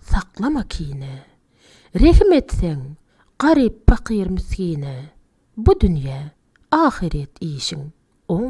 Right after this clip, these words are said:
bolar. Kyýamat gün kazy bolar. Jeliliň onda sowal eder, agmal wekiliň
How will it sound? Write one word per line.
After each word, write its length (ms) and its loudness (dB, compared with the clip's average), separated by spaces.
bolar. 320 -6
Kyýamat 540 2
gün 160 0
kazy 400 -2
bolar. 360 -2
Jeliliň 760 -6
onda 380 4
sowal 480 2
eder, 260 0
agmal 480 -2
wekiliň 600 -4